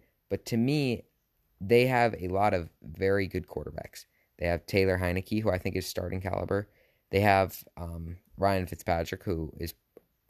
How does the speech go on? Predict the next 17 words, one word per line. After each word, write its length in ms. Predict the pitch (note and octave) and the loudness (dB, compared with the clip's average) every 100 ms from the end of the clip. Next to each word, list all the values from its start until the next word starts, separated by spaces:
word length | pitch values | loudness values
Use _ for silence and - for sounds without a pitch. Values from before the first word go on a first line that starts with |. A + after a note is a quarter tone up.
| - | 0
obviously 640 | F2+ E2 D#2+ - D#2+ E2 _ _ _ _ | 0 2 -4 -4 -4 -4 _ _ _ _
s-, 200 | - - - | -16 -14 -6
a 100 | D#2+ | -4
starting 400 | - F#2 F2 E2 | 2 4 4 2
caliber 400 | E2+ E2 D#2+ D#2 | 2 2 2 -2
quarterback. 600 | - F#2+ F#2+ G2 G2+ - _ _ _ _ _ _ _ _ _ _ - | 2 4 6 4 2 0 _ _ _ _ _ _ _ _ _ _ -4
And 120 | G#2 A#2 | 2 4
they 40 | |
have 180 | B2+ - | 4 2
Kyle 320 | B2 B2 B2 | 2 4 4
Allen, 440 | G2 G2 E2+ D2 D#2+ _ _ _ _ - | 2 2 0 -4 -12 _ _ _ _ -10
who, 340 | - G2+ F#2+ - _ _ _ _ | 0 0 0 -4 _ _ _ _
when 140 | F2+ F#2+ | -6 -4
he 220 | - C#3+ | 0 2
was 200 | F3+ B2 | 2 0
with 180 | A#2+ - | -2 0
Carolina, 760 | A2 E2+ F2 G2+ F#2 D#2 | 2 2 2 2 2 0